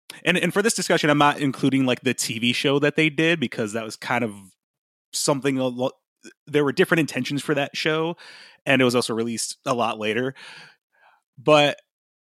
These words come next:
the story of Watchmen itself is, it was intended as a deconstruction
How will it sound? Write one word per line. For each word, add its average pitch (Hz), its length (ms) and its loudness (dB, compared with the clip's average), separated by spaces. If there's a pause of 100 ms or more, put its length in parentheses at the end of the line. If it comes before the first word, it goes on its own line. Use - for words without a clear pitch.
(800)
the 160 800 0 (240)
story 269 280 4
of 254 40 4
Watchmen 185 280 2
itself 147 280 4
is, - 300 -4 (580)
it 151 140 -2
was 147 160 0
intended 170 480 -2
as 139 260 -2
a 135 80 2
deconstruction 131 1080 0